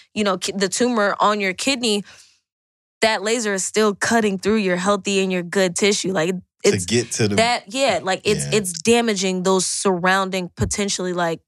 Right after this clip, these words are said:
Speaker 1: you know, that cartilage, wherever the cancer is, or that tissue. It's gonna hurt. Like, that recovery process hurts. Like, you have, you have a laser going through you. You know what I mean? Like, that's, that's, that's not something that's simple. So proton cell therapy is supposed to be, um, a lot,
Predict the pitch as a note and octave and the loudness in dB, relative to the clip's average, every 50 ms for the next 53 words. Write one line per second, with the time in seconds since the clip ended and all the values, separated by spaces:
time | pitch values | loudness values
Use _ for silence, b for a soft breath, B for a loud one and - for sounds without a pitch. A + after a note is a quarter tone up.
0 | _ - F#3+ E3+ D3 C3 - D3 B2 - - - G3 F#3+ G3 G3 F#3+ F3+ F#3 F#3 | _ -6 -6 -4 -4 -4 -4 -6 -6 -6 -4 0 0 0 2 0 0 -2 -2 -2
1 | F3+ F3 E3 E3+ E3+ E3 E3+ E3 D#3+ D#3 - F#3+ E3+ E3 - - D3+ D3+ D3+ D3+ | -4 -4 -2 0 0 0 0 -2 -4 -4 -2 -2 -2 -2 -2 -2 -2 -2 -2 -2
2 | D#3 E3 E3+ F3 D#3 D3 - - - F#3 F#3+ - - F3+ F3+ B B B B B | -2 0 0 2 0 0 0 0 0 0 0 0 0 -2 -2 B B B B B
3 | B G#3+ G3 F#3 A3+ A#3+ A3 E3 F3 F#3 G3 F3 C#3 - D#3+ F3 - G3+ G3+ G3+ | B -2 0 2 2 2 2 2 0 -2 -2 -2 -2 -4 -6 -2 2 2 2 2
4 | F#3 F#3 - G#3+ G#3 G3 G3 F#3+ F#3 F3 - F3+ F3 F3 - E3+ E3 - - - | 0 -2 0 -2 0 0 -2 -4 -4 -2 0 0 0 0 -2 -6 -8 -8 -4 0
5 | - F3+ F3+ - - - F3 E3+ E3 F#3 F#3+ F#3+ F#3 E3+ b b b b b b | 0 0 0 -2 -4 -8 -8 -4 -2 0 2 2 0 -2 b b b b b b
6 | _ - A3+ F3+ - - F3+ G3+ C4+ A#3 F#3 F3 E3+ F3 F3+ E3+ E3 D#3+ E3 F3+ | _ 0 0 0 0 2 2 2 2 2 0 0 0 2 2 2 0 0 0 0
7 | E3+ E3 C#3 C3+ C3 - - _ - F#3+ G3+ G3+ G3+ G3+ G3 G3 G3+ G#3 G#3 G3 | 0 0 0 -4 -6 -8 -8 _ 2 4 4 4 2 2 0 -2 -2 -2 -2 -2
8 | F3 F3 - F#3+ G3 F#3 - B B B B B B B B _ - G#3 G3+ G3 | -2 0 2 2 2 2 -2 B B B B B B B B _ 0 0 0 0
9 | - - F#3+ G#3 - A3+ G#3 F3+ F3 - G#3+ G3 F#3+ F#3+ F#3 F3+ E3+ - - G#3+ | 0 0 0 0 0 0 0 0 0 -2 -2 -2 -2 -2 -2 -2 -4 -2 0 0
10 | G#3+ G#3+ - F3+ F3+ F3+ - - G3 F#3+ F#3 F3 b b b b _ _ _ - | 0 2 0 0 -2 0 2 2 2 2 2 0 b b b b _ _ _ -2
11 | - B3 B3 A#3 C#4+ A#3+ A3 G#3 - A3 G#3+ G#3 G3+ G3 G3 F#3+ F#3 G#3 G3 F3+ | 0 0 2 2 2 0 0 0 0 0 0 2 2 2 2 0 0 -2 -4 -2
12 | - - F3+ F3 - F#3+ G3 F#3+ - - F3+ E3+ F#3 F3+ F3 - - E3+ E3 E3+ | -2 -4 -4 0 0 0 0 0 -2 -2 -2 0 0 0 0 0 0 0 0 0
13 | D#3+ D3+ E3 E3+ E3+ E3+ E3+ E3 D#3+ - - | 0 0 0 2 2 2 2 0 -2 -6 -10